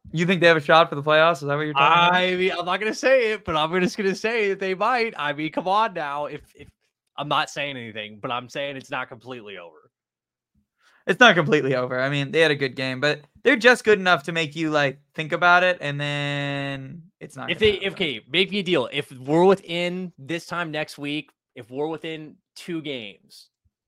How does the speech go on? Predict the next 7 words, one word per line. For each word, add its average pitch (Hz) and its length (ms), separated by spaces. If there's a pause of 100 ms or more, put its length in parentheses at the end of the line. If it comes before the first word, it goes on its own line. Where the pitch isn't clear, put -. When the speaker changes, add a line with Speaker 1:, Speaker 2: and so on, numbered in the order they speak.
(800)
Speaker 2:
we 120 140
have 120 180
to 123 80
talk 113 320
about 90 160 (140)
it. - 1700
Speaker 1:
Okay, 170 220